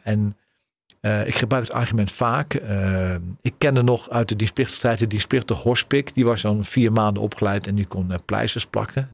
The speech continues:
Maar nu heb je per groep had je een, eh, combat lifesaver in Afghanistan. En je weet, de eerste twee minuten nadat iemand wordt verwond bepalen eigenlijk wat de overlevingskans van iemand is.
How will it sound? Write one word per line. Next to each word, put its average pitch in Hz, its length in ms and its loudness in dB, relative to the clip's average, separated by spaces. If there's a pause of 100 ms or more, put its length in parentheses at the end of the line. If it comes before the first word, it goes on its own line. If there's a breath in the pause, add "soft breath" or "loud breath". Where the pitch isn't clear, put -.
(180)
Maar 123 100 6
nu 185 140 8
heb 151 140 2
je 135 100 0
per 123 180 2
groep 135 280 0
had 131 220 0
je 117 160 4
een, 117 220 2
eh, 113 140 4
combat 123 280 2
lifesaver 127 680 0
in 101 200 -2
Afghanistan. 101 720 -8
En 113 100 -6
je 117 100 2
weet, 160 360 2 (1000)
de - 140 -2
eerste 160 540 4
twee 180 280 4
minuten 156 440 4
nadat 143 240 0
iemand 135 260 0
wordt 120 160 -2
verwond 123 360 -2
bepalen 104 480 -2
eigenlijk 104 440 -6 (200)
wat 113 140 -6
de - 80 -4
overlevingskans 104 720 0
van - 120 -12
iemand 92 320 -14
is. - 280 -2